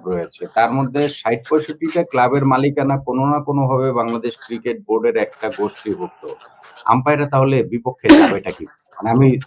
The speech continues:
ফার্স্ট ডিভিশন, সেকেন্ড ডিভিশন, থার্ড ডিভিশন, এইসব জায়গাতে তো এগুলো আরো প্রকটভাবে হয় এবং এইসব জায়গাতে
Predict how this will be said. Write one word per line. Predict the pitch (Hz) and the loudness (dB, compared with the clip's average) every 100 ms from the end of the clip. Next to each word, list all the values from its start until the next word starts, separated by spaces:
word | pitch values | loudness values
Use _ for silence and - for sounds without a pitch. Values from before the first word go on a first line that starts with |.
| _ | _
ফার্স্ট | 107 101 | 0 0
ডিভিশন, | 110 107 107 | -6 -4 -4
সেকেন্ড | 107 98 | -2 -2
ডিভিশন, | 98 98 92 | -4 -6 -8
থার্ড | 92 95 | -8 -8
ডিভিশন, | 90 101 | -12 -8
এইসব | 98 110 | -4 -2
জায়গাতে | 98 117 117 | -2 -2 -2
তো | 117 | 0
এগুলো | 113 117 | 2 2
আরো | 110 113 | 2 2
প্রকটভাবে | - 156 180 139 131 156 | 4 4 6 6 6 6
হয় | 170 208 | 6 6
এবং | 196 175 | 6 4
এইসব | 160 156 | 0 0
জায়গাতে | 175 175 214 | 0 2 2